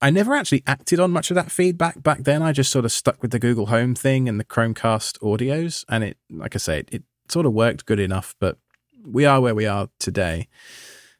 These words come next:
And so I tried a few things this week. One of them that's still on my to-do list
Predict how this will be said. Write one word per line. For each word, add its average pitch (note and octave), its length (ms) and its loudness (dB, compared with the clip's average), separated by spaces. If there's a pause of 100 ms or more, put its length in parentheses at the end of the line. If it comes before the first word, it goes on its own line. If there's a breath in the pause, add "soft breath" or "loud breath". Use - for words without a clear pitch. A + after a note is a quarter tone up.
(180)
And C3+ 80 2
so F3+ 300 4
I E3 80 2
tried C4 260 2
a G#3+ 60 -2
few A3 240 2
things G2 400 0
this - 180 -4
week. D#2+ 400 -2
One F3+ 320 2
of A#3 120 0
them G3+ 300 4
that's - 200 2
still D#3+ 240 2
on D3+ 60 2
my C#3 120 4
to-do C3+ 380 2
list A2+ 320 -2